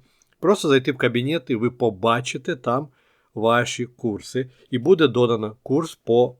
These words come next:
ПАГУ. Тому заходьте в перший спринт, завантажуйте код, завантажуйте шаблон завдань, виконуйте, і все буде добре, ми навчимося пагу. Багато хто вже почав писати у чат, е,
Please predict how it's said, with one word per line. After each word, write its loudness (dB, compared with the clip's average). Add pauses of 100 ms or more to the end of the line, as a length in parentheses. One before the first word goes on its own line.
ПАГУ. -2 (160)
Тому 2 (480)
заходьте 4
в -4
перший -2
спринт, -4 (1800)
завантажуйте 0
код, 4 (300)
завантажуйте 2
шаблон -2
завдань, 0
виконуйте, -2 (380)
і -2
все 0
буде 2
добре, 4
ми 0
навчимося -4
пагу. -10 (840)
Багато 6
хто 0
вже 0
почав 0
писати -2
у -2
чат, 4
е, -20